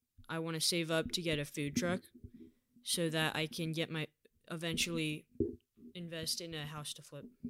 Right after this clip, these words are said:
So it's important to have vision because it helps you persevere and it helps you rise up to do things. So I'm super glad I persevered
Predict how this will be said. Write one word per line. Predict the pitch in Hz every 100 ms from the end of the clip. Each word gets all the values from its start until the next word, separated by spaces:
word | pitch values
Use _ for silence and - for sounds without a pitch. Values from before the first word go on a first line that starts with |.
| - _ _ _ _ -
So | - 196 185
it's | 180
important | 180 185 202 190 -
to | 190
have | 185 170
vision | 180 185 170 165
because | 165 180 165
it | 160
helps | 160 170 160 -
you | 165
persevere | 156 170 156 165 160 151 143 - - _ _
and | 156 151 151 -
it | 160 151 - - _ - -
helps | 175 165 -
you | 165
rise | 147 151 147 147
up | 143 -
to | 151
do | 143 135
things. | 123 127 147 - - -
So | - 196
I'm | 180 175
super | - - 208 190 170
glad | 175 170 170
I | 160
persevered | 180 170 165 160 160 151